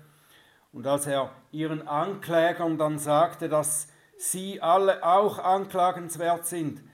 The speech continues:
und sie dann alle wegliefen, da sagt er zu der Frau, „Ich verurteile dich nicht. Geh nun hin und sündige nicht mehr.“ Und das beantwortet eigentlich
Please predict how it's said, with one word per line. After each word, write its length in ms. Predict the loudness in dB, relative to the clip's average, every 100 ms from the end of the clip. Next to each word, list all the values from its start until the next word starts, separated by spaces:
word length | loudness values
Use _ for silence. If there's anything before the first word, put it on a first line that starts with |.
| _ _ _ _ _ -10
und 220 | -10 -8
sie 160 | -6
dann 240 | -4 -4 -2
alle 320 | -2 0 0
wegliefen, 840 | -2 -2 -2 -4 -8 -6 -6 -6 -14 _ _ _ _
da 100 | -16
sagt 400 | -12 -10 -12 -12
er 120 | -16
zu 140 | -14 -16
der 160 | -16
Frau, 380 | -16 -10 -10 -10 -14
„Ich 140 | -20
verurteile 840 | -20 -20 -16 -16 -16 -18 -16 -16
dich 240 | -18 -20 -20
nicht. 360 | -20 -20 _ _ _ _ _ _ _ _ _ _ _ _ _ _
Geh 200 | -16 -12
nun 200 | -10 -12
hin 480 | -12 -10 -10 -12 -20 -20
und 180 | -20 -20
sündige 480 | -18 -18 -18 -20 -20
nicht 400 | -20 -20 -20 -20
mehr.“ 200 | -20 -20 _ _ _ _ _ _ _ _ _ _ _ _ _ _ _ _ _ _ _ _ _ _ _ _ _ _ _ _ _ _ _ _
Und 100 | -16
das 140 | -14 -12
beantwortet 880 | -10 -6 -6 -2 2 2 0 -8
eigentlich 440 | -4 -2 -4 -8